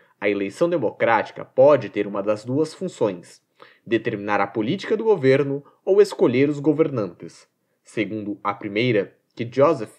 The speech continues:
Schumpeter denominou de teoria clássica da democracia, a vontade da maioria supostamente deve direcionar as questões. Segundo a última teoria,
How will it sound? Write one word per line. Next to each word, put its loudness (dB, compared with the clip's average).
Schumpeter -6
denominou -4
de -8
teoria -2
clássica -2
da -12
democracia, -6
a 0
vontade -2
da -2
maioria 0
supostamente -6
deve 2
direcionar -4
as -8
questões. -8
Segundo -4
a 0
última -2
teoria, -4